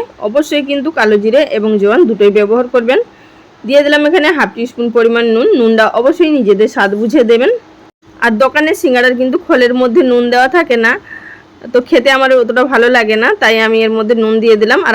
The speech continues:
আপনারা চাইলে নুনের পরিমাণটা আর একটু কমিয়ে নিতে পারেন। দিয়ে দিলাম এর মধ্যে দু চামচ পরিমাণ তেল। অবশ্যই কিন্তু তেলের পরিমাণটা একটু বেশি রাখবেন, এতে করে খুব ভালোভাবে ময়াম দেওয়া হবে এবং ভীষণ খাস্তা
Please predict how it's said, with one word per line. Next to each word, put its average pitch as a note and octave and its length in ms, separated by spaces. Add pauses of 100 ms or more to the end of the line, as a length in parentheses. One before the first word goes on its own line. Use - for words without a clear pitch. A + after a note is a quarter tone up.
আপনারা G#3+ 320
চাইলে A3+ 240
নুনের A#3 300
পরিমাণটা G#3 380
আর G#3+ 100
একটু G#3 180
কমিয়ে A3+ 340
নিতে A#3 220
পারেন। A3+ 200 (720)
দিয়ে C#4 180
দিলাম D4 260
এর C#4+ 140
মধ্যে C#4+ 200
দু B3+ 140
চামচ B3+ 300 (120)
পরিমাণ C#4+ 260 (120)
তেল। G#3 160 (180)
অবশ্যই D4 420
কিন্তু C#4 280
তেলের A#3+ 320
পরিমাণটা A#3 500
একটু C4 140
বেশি A3+ 320
রাখবেন, B3+ 340 (140)
এতে A3 180
করে A#3 120 (100)
খুব F4 160 (120)
ভালোভাবে A#3 400 (100)
ময়াম G#3+ 280
দেওয়া A3+ 220
হবে B3+ 180 (400)
এবং B3+ 220
ভীষণ C#4+ 300 (100)
খাস্তা A#3 300